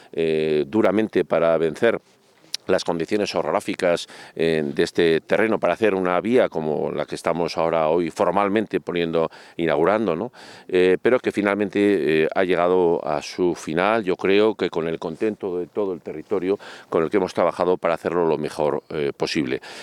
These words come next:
Estamos hablando de una actuación, eh, donde tenemos que felicitar a Scarbi, a la empresa que lo ha realizado, que también está por aquí con nosotros, una empresa del Bierzo que ha hecho una gran labor, así como a todo el personal técnico de la Junta que ha trabajado. Aquí está Eduardo, de la Fundación de Patrimonio Natural,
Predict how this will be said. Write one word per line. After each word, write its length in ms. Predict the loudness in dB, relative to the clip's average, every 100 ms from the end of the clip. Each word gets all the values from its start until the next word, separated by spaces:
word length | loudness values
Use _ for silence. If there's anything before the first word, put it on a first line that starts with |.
| -18 -6
Estamos 260 | 0 2 2
hablando 240 | 2 2
de 60 | 2
una 120 | 0
actuación, 760 | -2 -2 0 2 2 2 0 -4 -14 -2
eh, 720 | 2 4 4 4 4 4 2
donde 340 | 0 -2 0 0
tenemos 280 | 0 0
que 100 | -2
felicitar 360 | -2 0 2 2
a 240 | 2 0
Scarbi, 420 | 0 -2 -2 -4 -6
a 60 | -6
la 80 |
empresa 300 | -4 -4 -4
que 80 | 0
lo 80 | 0
ha 40 |
realizado, 380 | 0 -4 -4 -4
que 80 | -4
también 220 | -10 -10
está 160 | -10 -12
por 120 | -12
aquí 160 | -14 -12
con 120 | -12
nosotros, 360 | -6 -6 -6 -6
una 240 | -4 -4
empresa 440 | -4 -4 -2 0
del 220 | 0 -2 -2
Bierzo 360 | -2 -2 -6 -8 -20 -8
que 100 | -2
ha 40 | -2
hecho 180 | -2 -2
una 160 | -2
gran 220 | 0 0
labor, 240 | 2 2 0 -6 -6
así 260 | -4 -2 -2
como 280 | 0 2 2
a 60 |
todo 180 | 2 0
el 80 | 0
personal 380 | -4 -2 -2 -2
técnico 440 | -6 -4 -2 0
de 60 | 0
la 80 | -2
Junta 260 | -2 -2
que 80 | -2
ha 20 |
trabajado. 520 | -2 -4 0 0 2
Aquí 160 | 0 -4
está 220 | -4 -2
Eduardo, 260 | 0 0 0
de 220 | 0 0
la 80 | -2
Fundación 360 | -4 -8 -4
de 60 | -4
Patrimonio 380 | -6 -8 -8 -8
Natural, 440 | -8 -4 -2 -2